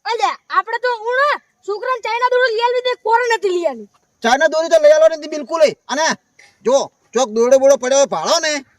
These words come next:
Speaker 2: તો લઈને તરત શું કરવાનું? એને તમ તારે એવું લાગે તો વેટીને ઘરે લાવી દેવાનો, સુલામ નાખી દેવાનો. કેમ કે જનાવર બચારા તમે નહીં માનતા હોય ખરેખર. હું તો એટલું, હું તો એમ કહું છું કે ઉત્તરાયણ ખરેખર આ ખાલી પૂન કરવાની જ છે, પણ મારા બેટા લાવી પડ્યા છે પતંગ ચકાવવાનો, હવે નવું કાઢ્યું.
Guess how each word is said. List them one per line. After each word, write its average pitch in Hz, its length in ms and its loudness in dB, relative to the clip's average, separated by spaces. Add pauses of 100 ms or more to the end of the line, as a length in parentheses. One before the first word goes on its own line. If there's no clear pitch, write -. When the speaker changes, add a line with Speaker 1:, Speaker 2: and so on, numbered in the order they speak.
(320)
Speaker 2:
તો 262 100 -2
લઈને 254 220 0
તરત 285 220 0
શું 311 100 -6
કરવાનું? 294 360 4 (300)
એને 254 180 0 (520)
તમ 240 120 -6
તારે 277 160 4
એવું 285 100 4
લાગે 294 200 0
તો 302 60 4
વેટીને 269 400 -2
ઘરે 247 120 0
લાવી 277 160 2
દેવાનો, 277 240 2
સુલામ 262 240 -4
નાખી 254 240 -2
દેવાનો. 247 220 0 (240)
કેમ 262 160 2
કે 277 80 2 (220)
જનાવર 180 380 0
બચારા 185 340 2
તમે 180 200 -2
નહીં 180 180 0
માનતા 180 240 0
હોય 180 180 2
ખરેખર. 208 420 2 (480)
હું 170 160 -8
તો 277 80 4
એટલું, 269 300 2
હું 254 80 -4
તો 285 60 0
એમ 285 100 0
કહું 277 200 2
છું 294 200 -2 (340)
કે 277 60 0
ઉત્તરાયણ 262 360 0
ખરેખર 285 360 2
આ 294 120 2
ખાલી 277 240 -2
પૂન 277 200 -8
કરવાની 330 360 6
જ - 60 -12
છે, 285 140 2
પણ 247 140 -2
મારા 285 300 2
બેટા 302 240 4
લાવી 294 200 2
પડ્યા 302 240 0
છે 320 140 2
પતંગ 302 340 -2
ચકાવવાનો, 269 400 -2
હવે 240 80 0
નવું 294 260 2
કાઢ્યું. 185 320 -4